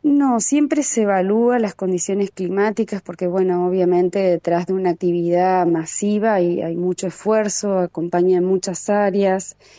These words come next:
eh, para montar, eh, el escenario, para montar el tótem de largada, la carpa y demás.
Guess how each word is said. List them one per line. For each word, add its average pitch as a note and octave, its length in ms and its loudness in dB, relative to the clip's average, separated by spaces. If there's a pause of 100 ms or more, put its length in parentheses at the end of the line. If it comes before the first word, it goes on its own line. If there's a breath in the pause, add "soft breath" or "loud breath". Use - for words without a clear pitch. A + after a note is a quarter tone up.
(280 loud breath)
eh, E3 260 0
para D#3+ 200 -2
montar, E3+ 600 2
eh, E3 380 -2
el D#3 160 -2
escenario, F#3+ 880 2
para E3 220 -6
montar F3 400 0
el E3 140 0
tótem F3 380 0
de D#3+ 120 0
largada, E3+ 640 0
la D#3 160 0
carpa F3 680 -2
y E3 120 -2
demás. G3+ 500 0